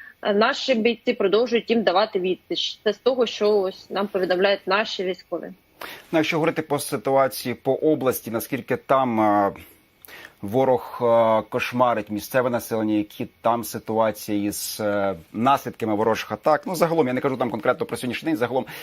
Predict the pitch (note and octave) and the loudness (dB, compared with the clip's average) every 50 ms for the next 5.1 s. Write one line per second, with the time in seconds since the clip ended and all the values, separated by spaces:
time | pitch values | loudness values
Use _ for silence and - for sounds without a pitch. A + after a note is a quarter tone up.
0 | - - - - A2+ A2+ C#3 C3 - - - A#2+ B2 A#2+ A#2 A#2 A#2+ B2+ B2 A#2 | -18 -18 -14 -10 0 2 2 2 2 -2 -2 0 4 4 4 4 4 4 2 2
1 | - - A#2+ A#2 A2+ A2+ A2+ G#2+ - A#2+ G#2+ B2 A#2 A2+ G2+ A#2+ - D3 D3+ D3 | 0 -2 2 2 4 4 2 0 0 2 4 4 4 4 2 0 0 0 -2 0
2 | - C#3 C3 B2+ A2 A#2+ A2+ G2+ - - B2 - - B2+ A#2+ G#2+ - - - - | 2 2 2 2 2 0 0 0 -2 -6 -4 0 0 0 0 0 -4 -6 -2 -2
3 | C#3 C3+ C3 B2 A2 - A#2 - - - C3 A#2 A#2 G#2 G#2 G2+ G#2+ A#2+ A#2 A2+ | -2 0 0 -2 -4 -6 -10 -10 -8 -8 -6 -4 -4 -6 -6 -2 0 0 0 0
4 | A2+ G2+ - - - - A#2 A#2 B2 C3+ B2+ B2+ - G#2+ G2+ G2+ G2+ G#2 G#2+ G#2 | -2 -10 -14 -16 -8 -6 -6 -4 -2 -4 -4 -4 -4 -6 -6 -6 -6 -6 -4 -2
5 | G2+ | -2